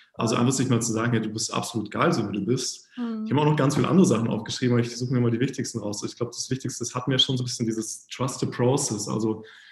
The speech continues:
Speaker 1: guck nicht immer nur auf die Ziele und was andere haben und wo, wo du hin willst, sondern der Weg ist das Ziel und da lernt man eben das meiste. Das ist, glaub ich, das Wichtigste.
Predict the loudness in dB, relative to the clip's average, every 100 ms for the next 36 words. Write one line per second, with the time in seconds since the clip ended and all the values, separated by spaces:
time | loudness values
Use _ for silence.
0 | -8 -4 4 6 6 6 4 2 2 4
1 | 6 6 2 0 0 2 2 0 -2 0
2 | 0 -2 -4 -12 -8 -10 -8 -10 -6 0
3 | 2 0 -4 -4 -4 -2 0 2 2 -4
4 | -6 -10 -4 -2 -2 -4 -2 -2 -2 -2
5 | -4 -4 -4 -4 -6 -6 -6 -4 -4 -8
6 | -10 -10 -10 -10 -12 -8 -8 -8 -6 -6